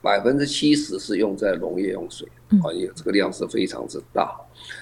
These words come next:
Speaker 1: 那很多国家也是一样，所以你不要看养牛养羊啊，呃，特别是养牛农场啊，因为它要需要很多牧草了，牧草需要水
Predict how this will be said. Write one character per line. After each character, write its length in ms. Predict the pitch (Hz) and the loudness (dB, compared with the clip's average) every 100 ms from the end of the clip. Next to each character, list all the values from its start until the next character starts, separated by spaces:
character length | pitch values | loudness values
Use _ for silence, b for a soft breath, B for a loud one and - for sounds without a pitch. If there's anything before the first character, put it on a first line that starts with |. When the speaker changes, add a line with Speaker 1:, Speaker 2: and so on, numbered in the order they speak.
| B | B
Speaker 1:
那 560 | - 123 120 110 107 104 | 6 8 8 4 0 -2
很 160 | 92 | 2
多 100 | 104 | 6
国 160 | 117 98 | 6 4
家 160 | 98 101 | 4 4
也 120 | 76 | 2
是 160 | - | -4
一 80 | 87 | -6
样， 180 | - - | -4 -4
所 160 | - 139 | 2 4
以 320 | 147 123 117 117 B B | 6 4 0 -4 B B
你 120 | - | -6
不 100 | 98 | 4
要 100 | 165 151 | 6 6
看 220 | 147 139 123 120 117 107 - | 4 4 4 4 2 2 2
养 200 | 98 92 | 0 0
牛 200 | 98 107 | 0 2
养 240 | 101 71 | 0 -2
羊 180 | 71 82 98 | -2 -2 -2
啊， 180 | 90 76 - - | -2 -4 -6 -12
呃， 380 | - 92 87 87 | -4 0 0 0
特 100 | - | 2
别 120 | 147 107 | 4 2
是 180 | - | 2
养 220 | 104 90 76 | 2 0 -2
牛 180 | 82 | -2
农 280 | 85 87 98 | -2 0 0
场 160 | 113 - | -2 -8
啊， 80 | 90 87 - b b b - | -12 -14 -18 b b b -2
因 120 | 180 | 4
为 80 | 185 | 4
它 240 | 180 165 | 6 6
要 100 | 165 | 6
需 180 | 147 - | 4 4
要 80 | 147 | 4
很 100 | 110 | 6
多 100 | 107 | 2
牧 260 | 120 139 113 | 2 2 0
草 260 | - - - | -2 -12 -12
了， 100 | 95 | -6
牧 200 | 131 139 | -2 -2
草 220 | - 92 | -2 -4
需 200 | 92 104 | -4 0
要 180 | 113 104 | 0 0
水 260 | - - | -4 -10